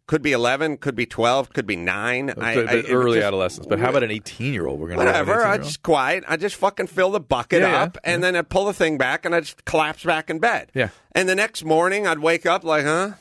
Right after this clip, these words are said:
Speaker 1: You know, "What happened?" I'd look in there, and there's a fucking bucket filled with piss. Like,
Speaker 2: Kick it over, and then
Speaker 1: sl-, it, it was slid under the coffee table.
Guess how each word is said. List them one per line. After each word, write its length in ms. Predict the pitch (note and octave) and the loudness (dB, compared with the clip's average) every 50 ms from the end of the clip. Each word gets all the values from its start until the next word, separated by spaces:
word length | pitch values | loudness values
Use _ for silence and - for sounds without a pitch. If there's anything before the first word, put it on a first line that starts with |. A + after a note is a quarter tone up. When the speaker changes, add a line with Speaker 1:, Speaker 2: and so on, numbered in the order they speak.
| - - - | -16 -4 0
Speaker 1:
You 100 | D#3 D#3+ | 2 4
know, 160 | C#3 C#3 D#3 | 4 4 4
"What 140 | D3+ D#3+ D#3+ | 2 2 2
happened?" 440 | D#3 D3 D3+ D#3+ - - E3+ F#3 | 2 0 -2 -2 -2 -2 0 0
I'd 100 | E3+ C#3 | 0 0
look 200 | C3+ D3+ D3+ - | 2 0 0 0
in 80 | E3+ D3+ | 2 2
there, 120 | D3+ D3+ F3 | 2 2 2
and 80 | G3 | 0
there's 120 | G3 - - | -2 -4 -6
a 60 | - | -14
fucking 340 | - - - F3 - F3 E3 | -14 -4 -2 -2 -2 -2 -6
bucket 440 | - - A3 A3+ - - F2+ - - | -2 0 0 0 0 -4 -10 -10 -10
filled 260 | - - C#3+ D3+ C#3 | -2 2 2 2 4
with 140 | D3 C#3+ - | 2 -2 0
piss. 300 | - F#3+ G3 E3 - - | 0 0 0 0 -2 -4
Like, 100 | A2+ A2+ | -6 -4
Speaker 2:
Kick 180 | - - A2 - | -2 -2 0 2
it 60 | A2 | 2
over, 260 | G2 F#2 F2+ F2+ G#2+ A#2+ | 2 2 2 0 -2 -4
and 100 | B2+ F#2+ | -2 -2
then 80 | F#2+ | -2
Speaker 1:
sl-, 220 | F#2+ G2+ D#3 E3 - | 0 2 0 0 2
it, 220 | - G#3 G3+ F3+ F#3 | 2 0 0 2 0
it 80 | F#3+ D3+ | 0 0
was 160 | E3 E3 - | 0 0 0
slid 320 | - F3 F3 F3+ F#3+ F#3 | 0 2 2 2 4 2
under 180 | F3 E3 F3 F#3 F3+ | 0 0 0 0 -2
the 60 | G#3+ | -2
coffee 420 | - A3 A3+ C#4+ C4+ - E3 C#3 | -2 0 0 0 0 -2 -4 -6
table. 360 | - B2 G2+ D#2+ C#2+ D#2 - | -2 -2 -2 -2 -2 -8 -10